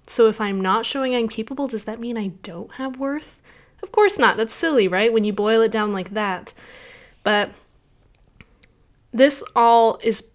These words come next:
really, really prevalent in this moon phase cycle, because there are going to be times when the best thing for you to do to be productive is to not be productive. And that's counterintuitive to all of us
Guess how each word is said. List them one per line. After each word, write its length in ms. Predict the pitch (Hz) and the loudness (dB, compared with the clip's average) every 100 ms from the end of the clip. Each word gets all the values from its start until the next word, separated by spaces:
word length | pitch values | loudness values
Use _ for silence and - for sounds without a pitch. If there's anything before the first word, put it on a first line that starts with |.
| - | -10
really, 380 | 214 233 285 277 | -6 0 2 4
really 240 | 240 233 | 6 4
prevalent 460 | 226 220 220 220 - | 4 -2 0 0 0
in 140 | 220 | 0
this 200 | 208 208 | 0 -2
moon 360 | 208 208 214 208 | -2 0 0 -2
phase 360 | - 208 202 | -2 0 0
cycle, 720 | 190 - 214 202 185 175 170 - _ _ _ - | -2 -2 -2 -2 -4 -4 -4 -10 _ _ _ -10
because 460 | 220 208 214 202 190 | -6 -4 -2 -2 -2
there 140 | 208 | -2
are 40 | 208 | -2
going 220 | 226 240 | 0 0
to 60 | |
be 100 | 247 | -2
times 440 | 220 220 220 220 214 | -4 -4 -2 -2 -4
when 400 | 202 185 180 190 | -6 -6 -8 -12
the 80 | - | -12
best 340 | 180 208 214 - | -4 -2 -2 -2
thing 140 | 240 | -4
for 100 | 247 | -2
you 120 | 233 | -2
to 80 | 214 | -2
do 120 | 208 | -2
to 80 | 202 | -4
be 140 | 196 | -4
productive 540 | 196 240 233 226 247 226 | -4 -2 -2 0 -2 0
is 180 | 202 - | -6 -8
to 100 | 202 | -8
not 240 | 190 185 | -6 -6
be 120 | - 190 | -8 -12
productive. 720 | - 202 190 - 196 202 - - - - - | -12 -12 -12 -14 -14 -16 -20 -20 -20 -20 -8
And 160 | 214 202 | -4 -4
that's 160 | 196 | -6
counterintuitive 880 | - - 208 214 208 - 220 208 196 196 | -8 -4 -2 -2 -2 -2 0 0 -2 -6
to 140 | - | -4
all 180 | 190 202 | -2 -2
of 120 | 196 | -4
us 340 | 190 190 - | -6 -6 -10